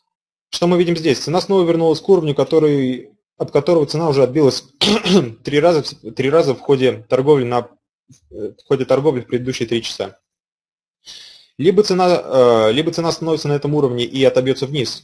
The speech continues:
либо цена пробьёт его и пойдёт вверх. Мы не знаем.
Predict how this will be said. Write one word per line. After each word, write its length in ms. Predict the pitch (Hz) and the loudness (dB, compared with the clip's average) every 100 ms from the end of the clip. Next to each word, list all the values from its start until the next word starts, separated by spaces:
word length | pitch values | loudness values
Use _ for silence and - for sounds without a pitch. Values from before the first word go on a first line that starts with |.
| _ | _
либо 380 | 113 110 160 156 | -12 -6 -4 -4
цена 240 | 151 139 | -4 -4
пробьёт 360 | 139 123 170 175 | -2 -2 -2 -4
его 180 | 160 156 | -2 -2
и 60 | |
пойдёт 300 | 123 123 127 | 0 0 -2
вверх. 340 | 117 104 98 _ _ _ _ _ _ _ 120 | 0 -2 -2 _ _ _ _ _ _ _ -6
Мы 120 | 143 | -2
не 120 | 156 | -2
знаем. 340 | 143 110 95 | -2 -4 -8